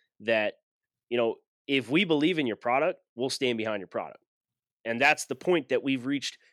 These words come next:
very quickly with our friends over at Built. Listen, you friend, send me free stuff, I'm probably gonna like it no matter what. But <laughs> Built Bar, to, to send such an excellent product over,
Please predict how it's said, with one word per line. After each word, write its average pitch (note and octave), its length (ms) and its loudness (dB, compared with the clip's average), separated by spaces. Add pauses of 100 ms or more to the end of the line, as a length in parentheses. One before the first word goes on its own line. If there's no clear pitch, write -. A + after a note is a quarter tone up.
(140)
very D#3+ 340 4
quickly G#3 400 2
with B2+ 160 2
our A#2+ 120 4
friends C3 320 -2
over A2+ 180 -2
at - 80 -16
Built. B2+ 220 -4
Listen, A#2+ 340 -6
you C#3 80 -6
friend, F#3+ 340 0
send E3 240 0
me C3+ 120 -2
free C3 260 -6
stuff, B2 440 0
I'm A#2 120 -8
probably A2+ 240 -2
gonna G#2 140 -2
like G2 200 -4
it F2 80 -14
no F2+ 80 -10
matter E2 220 -12
what. G#1+ 220 -18 (920)
But - 220 0
<laughs> - 0 -
Built F#3 580 2
Bar, A2+ 300 2 (600)
to, E3 100 4
to D3+ 340 2
send G3 320 2
such F#3 300 2
an C#3+ 120 0
excellent B2 480 -2
product A#2+ 440 2
over, B2 360 0